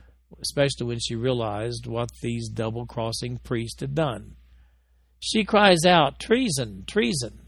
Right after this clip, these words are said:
Well, true, but she was the one who'd committed the treason. The priest had her removed from the temple and subsequently executed. Some days just don't end up as good as they start, know what I mean?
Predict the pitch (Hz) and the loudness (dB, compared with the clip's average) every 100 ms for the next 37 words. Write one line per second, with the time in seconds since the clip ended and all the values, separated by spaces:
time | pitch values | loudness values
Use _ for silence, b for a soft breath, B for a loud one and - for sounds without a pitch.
0 | - - 208 190 175 - 277 196 127 143 | -20 -14 0 4 4 2 0 0 0 -4
1 | - b b b b _ _ 143 135 - | -10 b b b b _ _ -4 -2 2
2 | 185 240 185 139 147 165 156 165 - 165 | 2 2 0 -2 0 2 2 2 0 0
3 | 175 147 135 220 285 113 - - _ - | 2 0 -2 -2 -2 -4 -12 -20 _ -20
4 | _ _ _ _ _ _ 143 131 160 156 | _ _ _ _ _ _ -10 0 4 4
5 | 151 - 139 147 143 135 147 156 139 - | 2 0 2 2 2 0 2 2 2 -2
6 | 127 131 - 165 - 127 147 143 131 143 | -6 -4 0 0 -2 -8 -4 0 2 0
7 | 151 - - 120 117 - 123 131 147 147 | -2 -6 -4 -4 -4 -8 -6 -6 0 2
8 | - 135 - 123 101 - - - _ _ | 2 -6 -4 -4 -4 -10 -20 -20 _ _
9 | _ _ _ _ _ - - 220 269 202 | _ _ _ _ _ -8 -2 -2 0 4
10 | 214 214 165 - 190 185 - 156 156 160 | 4 4 2 -2 -4 -2 -4 -2 0 0
11 | 156 151 143 123 110 113 107 120 113 110 | -2 -2 0 -2 -2 -6 -6 -4 -4 -6
12 | 110 - - 98 104 113 139 143 170 190 | -6 -6 -4 -6 -6 -6 -4 -2 -4 -6